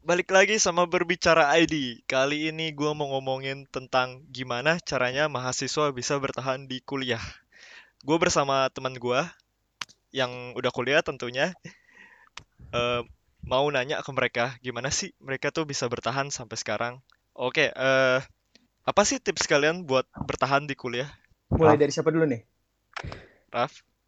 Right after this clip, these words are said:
Speaker 2: Oke, gua. Eh, menurut gua selama, ya, gua nggak bisa mengatakan ini absolut ya, karena apapun caranya, itu pasti namanya relatif kan, tips juga gitu. Disclaimer jadinya.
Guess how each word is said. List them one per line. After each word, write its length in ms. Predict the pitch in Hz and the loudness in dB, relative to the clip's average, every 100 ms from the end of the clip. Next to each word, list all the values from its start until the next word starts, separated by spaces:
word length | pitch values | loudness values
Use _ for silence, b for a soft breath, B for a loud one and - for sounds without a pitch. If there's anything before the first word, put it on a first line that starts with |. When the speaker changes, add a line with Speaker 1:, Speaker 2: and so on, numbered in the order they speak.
| _ 147 | _ -16
Speaker 2:
Oke, 240 | 135 131 135 | -6 -4 -4
gua. 400 | 135 131 127 135 127 320 B B B - - | -2 0 0 -2 -10 -20 B B B -20 -8
Eh, 420 | 139 135 131 131 123 - - | 0 2 2 0 -4 -10 -4
menurut 240 | 156 151 | -2 0
gua 220 | 170 214 208 - - _ - _ _ - | 0 6 6 4 -6 _ -20 _ _ -10
selama, 640 | 131 131 135 131 131 - - | 0 2 2 0 -2 -4 -4
ya, 320 | 123 117 113 117 - | -2 0 -2 -6 -14
gua 240 | 117 160 170 | -6 -4 -2
nggak 200 | 143 - _ _ | -2 -2 _ _
bisa 800 | - 127 - 123 120 113 113 127 _ - _ _ _ | -12 -8 -6 -4 -2 -2 -4 -6 _ -20 _ _ _
mengatakan 640 | 127 120 117 123 123 120 113 | -10 -8 -6 -8 -4 -6 -6
ini 400 | 120 120 117 113 113 | -8 -6 -6 -8 -10
absolut 480 | - - 120 131 - | -12 -8 -6 -6 -6
ya, 80 | 110 | -8
karena 400 | 110 123 139 - _ _ - | -6 -2 -2 -4 _ _ -14
apapun 560 | 123 123 - 123 117 | -6 -6 -6 -8 -6
caranya, 400 | 123 110 120 170 170 _ _ _ _ _ | -8 -6 -4 -6 -6 _ _ _ _ _
itu 160 | 117 156 | -6 -4
pasti 240 | 156 - 156 | -2 -2 -2
namanya 400 | 139 135 151 120 | 0 0 2 2
relatif 320 | 120 - 123 | -2 -6 -12
kan, 240 | 113 110 117 _ _ _ | -12 -12 -14 _ _ _
tips 240 | 127 - 123 | -12 -10 -10
juga 240 | 113 110 | -6 -6
gitu. 240 | 113 113 113 - _ _ _ _ _ _ _ | -8 -10 -12 -14 _ _ _ _ _ _ _
Disclaimer 480 | 117 - 151 147 131 | -14 0 2 2 0
jadinya. 400 | 120 110 110 107 | -2 -4 -6 -10